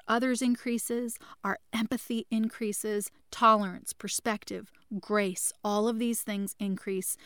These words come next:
our relationships improve, and we feel better. That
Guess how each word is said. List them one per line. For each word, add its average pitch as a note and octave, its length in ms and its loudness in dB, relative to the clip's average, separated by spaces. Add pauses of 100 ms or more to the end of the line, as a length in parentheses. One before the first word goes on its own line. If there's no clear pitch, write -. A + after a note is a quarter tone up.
(220)
our A3 160 2
relationships A#3 760 0
improve, G#3 540 -2 (320)
and A3 160 2
we A3+ 180 2
feel A#3 760 0 (120)
better. F3+ 500 -4 (520)
That G#3+ 340 4